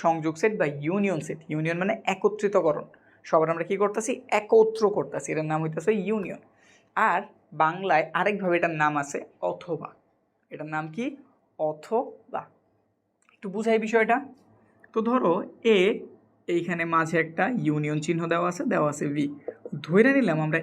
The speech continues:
এর মান এক তিন পাঁচ। তো এখানে লেখা দাও এক তিন পাঁচ। দিলাম এটা ভি এর মান। ভি এর মান ধরো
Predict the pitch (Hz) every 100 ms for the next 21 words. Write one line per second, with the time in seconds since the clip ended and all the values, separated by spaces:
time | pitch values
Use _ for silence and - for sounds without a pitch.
0 | 175 196 202 160 156 226 - - _ _
1 | 233 - 226 214 - - - - - 160
2 | 156 156 160 151 151 170 180 180 190 -
3 | - - _ _ _ _ _ _ 196 202
4 | 208 - - _ _ _ 196 185 - -
5 | _ _ _ _ _ _ _ _ _ _
6 | _ _ _ _ 160 165 160 160 165 254
7 | - _ 170 240 247 151 170 - 220 220
8 | 220 226 214 214